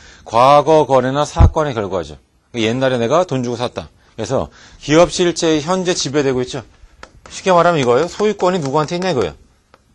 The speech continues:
이 소유권이 회사한테 있는 거죠. 그게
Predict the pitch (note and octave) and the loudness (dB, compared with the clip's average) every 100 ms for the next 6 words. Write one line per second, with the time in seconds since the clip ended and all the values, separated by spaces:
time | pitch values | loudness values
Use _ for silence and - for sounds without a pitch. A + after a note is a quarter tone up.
0 | - _ _ - _ _ - - - - | -20 _ _ -20 _ _ -20 -20 -20 -20
1 | - D#3 E3 F3 F3+ F3+ E3 G3+ G#3 G3+ | -8 -4 0 4 4 4 2 2 0 0
2 | G3+ F#3 E3 B2 F#2+ E2 C#3+ F#3 A#3 | 0 0 -2 -2 -4 -6 -2 0 0